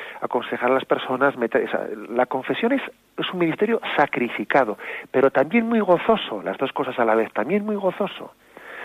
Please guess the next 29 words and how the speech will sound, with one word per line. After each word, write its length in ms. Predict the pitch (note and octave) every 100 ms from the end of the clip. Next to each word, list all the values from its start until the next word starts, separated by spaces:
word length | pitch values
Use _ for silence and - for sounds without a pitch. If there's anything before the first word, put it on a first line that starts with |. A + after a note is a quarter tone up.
| -
Supone, 320 | - - E3
como 140 | F3 E3
decía 200 | D3+ E3
el 80 | D#3
Padre 200 | E3 E3
Pío, 200 | F3+ F3
luchar 500 | B2 G#2+ - F#3+ F#3+
con, 240 | D#3 C#3+ - - - - - - -
eh, 220 | B2+ B2+
luchar 400 | B2 A2 - F3
con 120 | - F3+
Satanás 400 | F3+ E3 F3+ F3
para 200 | D#3 B2+
liberar 320 | A2+ A2+ E3+
las 220 | F#3+ -
almas, 260 | G3+ F3+ B2
y 40 |
eso 100 | B2+
es 60 | E3+
muy 140 | C#3+
duro, 340 | B2+ G#3+ A#2+ D#2+ _ _ _ _ -
pero 160 | C3
también 280 | B2 B2+ F#3+
es 80 | G3
muy 120 | G3
gozoso 580 | F#3 D3 A#2+ G3 - -
porque 220 | C3 C3
se 120 | B2 C3
participa 640 | - - - F3 E3+ E3+